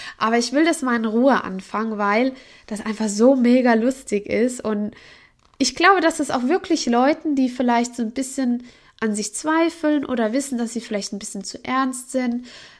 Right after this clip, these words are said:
dass sie damit ihre Lockerheit wiederkriegen. Einfach, weil die sich halt mit dem Buch auch noch selber mit sich beschäftigen. Ich hab mich mega gefreut.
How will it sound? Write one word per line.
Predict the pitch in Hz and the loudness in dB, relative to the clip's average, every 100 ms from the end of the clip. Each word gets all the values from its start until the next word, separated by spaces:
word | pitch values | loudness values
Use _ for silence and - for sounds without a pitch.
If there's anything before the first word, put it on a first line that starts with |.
| - | -8
dass | 269 | -4
sie | 285 | 0
damit | 214 208 202 202 | 0 0 -2 -4
ihre | 208 226 | -2 0
Lockerheit | 285 - 466 220 190 | 0 0 0 0 -2
wiederkriegen. | 202 202 196 - 220 208 | -4 -4 -4 -6 -8 0
Einfach, | 262 262 277 | 0 0 2
weil | 240 269 | 6 6
die | 262 | 6
sich | 240 254 | 4 2
halt | 254 226 | 2 0
mit | 233 339 - | 2 2 2
dem | 233 202 | 0 0
Buch | 196 220 330 320 | 0 0 0 -2
auch | - 214 | -6 -2
noch | 220 | -2
selber | - 240 254 262 220 | -2 4 6 6 4
mit | 208 | 0
sich | 208 214 - - | -4 -6 -6 -10
beschäftigen. | 240 214 - 359 - 208 190 - - _ _ - - - - - _ _ - _ _ | -8 -6 -6 -10 -10 -10 -8 -14 -18 _ _ -20 -20 -20 -20 -20 _ _ -20 _ _
Ich | 247 247 | -6 -6
hab | 208 | -10
mich | 208 - | -10 -8
mega | 220 208 202 | -6 -6 -6
gefreut. | 208 233 - 226 226 233 | -8 -12 -10 -6 -6 -6